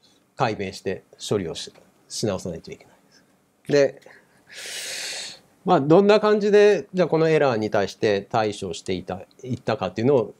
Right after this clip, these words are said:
まあ、順に時系列を追って見ていきますが、えーと、まあ、エラーが出-、出たんで、とりあえずどこでエラーが出たかっていうのを知りたい。で、そういう時に、そのトライ、エクセプトっていうのを使ってあげると、エラーが出た、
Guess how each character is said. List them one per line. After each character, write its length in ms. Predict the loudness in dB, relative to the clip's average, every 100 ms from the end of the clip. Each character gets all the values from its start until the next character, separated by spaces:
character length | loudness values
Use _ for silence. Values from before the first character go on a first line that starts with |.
| -14 -8
ま 80 | -4
あ、 40 | -2
順 280 | 2 2
に 160 | 2 0
時 120 | -2
系 180 | 0 0
列 200 | 0 -6
を 60 | -10
追 20 |
っ 40 |
て 120 | -8 -8
見 140 | -8
て 120 | -10
い 100 | -16
き 100 | -14
ま 160 | -14 -14
す 180 | -16 -18 -18 -10
が、 240 | -8 -8 -12 _ _ _ -8
え 140 | -6
ー 20 |
と、 100 | -2
ま 120 | 0 0
あ、 40 | -4 _ _ _ 2
エ 80 |
ラ 160 | 6 6
ー 20 |
が 100 | 4
出-、 140 | 2 0
出 220 | 2 4
た 100 | 4
ん 80 | 2
で、 220 | 2 2
と 180 | 2 4
り 80 |
あ 40 | 6
え 40 |
ず 120 | 4
ど 120 | 4 4
こ 140 | 4
で 160 | 4 4
エ 20 |
ラ 120 | 4
ー 20 |
が 100 | 2
出 100 | -4
た 120 | -6
か 100 | -6
っ 80 | -6
て 60 | 0
い 40 |
う 40 | 2
の 60 | 4
を 140 | 2
知 160 | 0 0
り 120 | 2
た 160 | 4
い。 140 | 2 -2 _ _ _ _ _ -2
で、 100 | 4
そ 100 | 4
う 20 |
い 40 |
う 20 | 4
時 220 | 4 4
に、 260 | 4 2 0
そ 100 | -2
の 40 |
ト 160 | 2 4
ラ 160 | 6
イ、 160 | 4 2
エ 120 | -2
ク 160 | 0 -2
セ 200 | 2 -2
プ 120 | 0
ト 140 | -2
っ 40 | 0
て 80 | 0
い 60 |
う 20 |
の 60 | -2
を 40 |
使 160 | -4 -2
っ 80 | -2
て 120 | 0
あ 40 |
げ 80 | 0
る 120 | 0
と、 160 | 2 2
エ 100 | 4
ラ 140 | 2 4
ー 40 |
が 100 | 4
出 120 | 2
た、 280 | 2 0 0